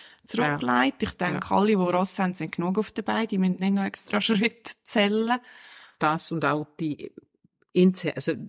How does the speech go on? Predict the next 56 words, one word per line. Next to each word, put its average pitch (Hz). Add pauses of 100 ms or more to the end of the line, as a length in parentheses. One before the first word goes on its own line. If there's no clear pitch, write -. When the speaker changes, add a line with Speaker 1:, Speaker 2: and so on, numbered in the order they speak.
Speaker 2:
eben, 165 (280)
man 160
kann 165
das 160
machen 170
mit 160
den 151
baulichen 185
Speaker 1:
Mhm. 202
Speaker 2:
Massnahmen 220
sicher, 220 (500)
aber 160
auch 165
mit 185
den 175
Arbeits-, 165
Arbeitsabläufen, 160 (200)
dass 147
man 160
dann, 160
wenn 160
man 151
da 185
durchgeht, 185 (580)
dann 170
nimmt 165
man 156
die -
Karette 180
grad 147
mit, 170
weil 165
dann 170
muss 165
man 160
nicht 185
noch 170
zurück 165
Speaker 1:
Ja. 196
Speaker 2:
gute 190
Karette 190
holen. 151
Man 156
kann 165
sagen, 147
„Ja, 135
ich 143
kann 127
schon 143
zurück 180
gute 175
Karette 175
holen.“ 156
Ja, 160
kann 165
man. 233